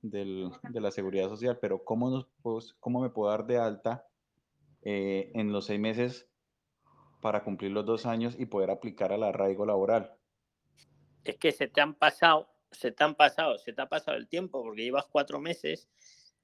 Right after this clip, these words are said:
Speaker 2: tenías que haberte regularizado en los primeros sesenta días y, y ahí,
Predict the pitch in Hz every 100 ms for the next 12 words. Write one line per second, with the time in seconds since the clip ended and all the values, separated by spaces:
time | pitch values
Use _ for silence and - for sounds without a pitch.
0 | _ - 117 143 143 160 147 147 - 147
1 | 139 139 139 131 127 - 156 110 113 104
2 | - 104 120 147 123 101 - - - 143
3 | 147 143 143 202 147 - - _ _ _
4 | _ _ _ _ _ - _ _ _ _
5 | 143 139 135 127 117 117 110 107 104 -
6 | 107 117 120 139